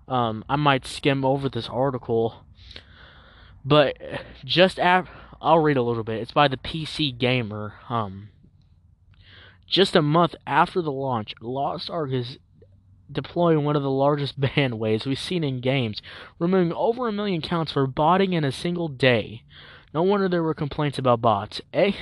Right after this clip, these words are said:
<laughs> Following the M M O's wide releasing February eleventh hit an astounding of one million three hundred twenty-four seventy-six one peak concurrent players, second only to pub G.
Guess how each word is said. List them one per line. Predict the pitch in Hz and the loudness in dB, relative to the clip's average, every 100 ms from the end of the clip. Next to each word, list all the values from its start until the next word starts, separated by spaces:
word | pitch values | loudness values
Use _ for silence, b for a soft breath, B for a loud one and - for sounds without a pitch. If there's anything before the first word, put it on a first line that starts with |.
| - | -6
<laughs> | 135 104 - - B B B B B B B B B B | -4 -6 -16 -20 B B B B B B B B B B
Following | 214 233 220 | 2 4 4
the | 180 | 2
M | 135 180 | 0 0
M | 180 165 | 2 2
O's | 151 151 143 135 - - | 0 2 0 -4 -12 -14
wide | 110 127 143 156 | -10 0 2 2
releasing | 139 127 127 135 - 117 | 0 -4 -2 -2 -4 -10
February | 113 139 139 135 131 123 | -4 -2 -2 -2 -2 0
eleventh | 117 127 123 113 107 | 0 2 2 0 -2
hit | 127 | -4
an | 123 117 73 - _ _ | -2 -4 -8 -20 _ _
astounding | 127 - - 156 180 180 139 107 98 - - | -12 -10 -4 0 2 2 0 -2 -6 -14 -8
of | 127 120 113 113 - B B B B | 0 0 0 -6 -20 B B B B
one | 135 135 135 | -2 -2 0
million | 151 170 190 190 185 175 170 165 - | 2 2 2 0 0 -4 -8 -10 -10
three | 175 170 | -4 0
hundred | 165 156 | 2 0
twenty-four | 151 151 143 151 147 | -2 -4 -2 -2 -2
seventy-six | - 143 135 - 139 - - | -2 -2 -4 -4 -4 -4 -10
one | 135 135 139 131 123 | -4 -2 0 0 -4
peak | - 147 147 | -2 0 0
concurrent | - 143 147 135 113 | -4 -6 -2 -2 -2
players, | 156 160 165 165 - - _ b b b b b b b b | 0 2 2 0 -6 -12 _ b b b b b b b b
second | - 151 143 | -4 0 2
only | 143 139 | 0 0
to | 127 | -2
pub | - 135 131 | 0 0 0
G. | 123 123 123 123 | -2 -2 -2 -4